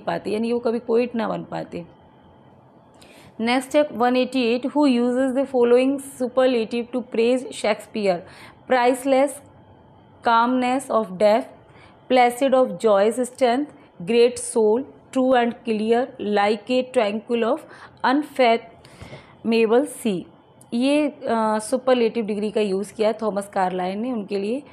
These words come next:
नेक्स्ट है क्वेश्चन नंबर, नेक्स्ट है वन एटी नाइन, who assert that not even the scientific work of intellect of Sir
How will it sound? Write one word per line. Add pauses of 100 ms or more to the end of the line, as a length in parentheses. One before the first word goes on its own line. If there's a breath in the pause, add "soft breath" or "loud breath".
(280 loud breath)
नेक्स्ट
है
क्वेश्चन
नंबर, (2250 loud breath)
नेक्स्ट
है
वन
एटी
नाइन, (200)
who
assert
that
not
even
the (440 loud breath)
scientific (120)
work
of (300)
intellect (140)
of
Sir